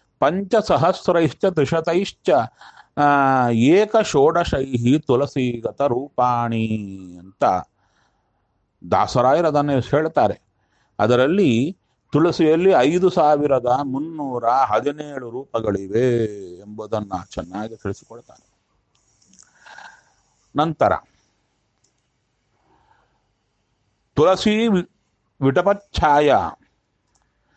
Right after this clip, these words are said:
ಯತ್ರಾಸ್ತಿ ಭವತಾಪಹ ತತ್ರೈವ ಮರಣಾನ್ಮುಕ್ತಿ ಸರ್ವದಾ ದಾನ ದುರ್ಲಭ.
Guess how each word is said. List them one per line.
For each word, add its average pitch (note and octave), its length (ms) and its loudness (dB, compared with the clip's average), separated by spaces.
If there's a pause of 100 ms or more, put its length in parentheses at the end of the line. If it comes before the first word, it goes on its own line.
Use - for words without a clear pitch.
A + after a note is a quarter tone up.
(280)
ಯತ್ರಾಸ್ತಿ F#3 600 0
ಭವತಾಪಹ C#3 760 2 (760)
ತತ್ರೈವ F#3+ 520 2
ಮರಣಾನ್ಮುಕ್ತಿ D#3+ 1120 0
ಸರ್ವದಾ B2 560 2
ದಾನ A2+ 320 2
ದುರ್ಲಭ. A#2+ 440 -2